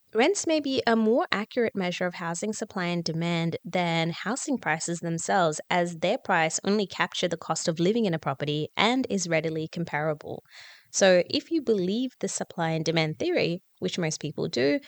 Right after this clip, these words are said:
more demand than supply naturally means higher prices. Whether this is because renters are priced out of the market, do not have supply to purchase, or prefer to rent in this economic climate,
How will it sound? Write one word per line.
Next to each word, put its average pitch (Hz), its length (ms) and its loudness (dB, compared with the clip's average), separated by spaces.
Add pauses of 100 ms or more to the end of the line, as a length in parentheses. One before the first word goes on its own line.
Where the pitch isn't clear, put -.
(300)
more 262 180 4
demand 220 380 2
than 185 160 0
supply 170 480 -2
naturally 202 480 -2
means 160 320 -2 (100)
higher 147 160 -6
prices. - 640 -8 (640)
Whether 214 240 6
this 233 240 2
is 202 120 0
because 185 380 2
renters 175 320 0
are 170 160 2
priced 165 320 -4
out 180 120 -4
of 170 60 -4
the 175 40 -2
market, 165 480 0 (420)
do 202 120 2
not 202 160 4
have - 180 -2
supply 180 460 0
to - 120 -8
purchase, 226 640 0 (140)
or 247 240 6
prefer 262 380 2
to 269 140 -2
rent 180 320 6
in 185 200 0
this 175 180 -2
economic 160 380 -2
climate, 151 380 -2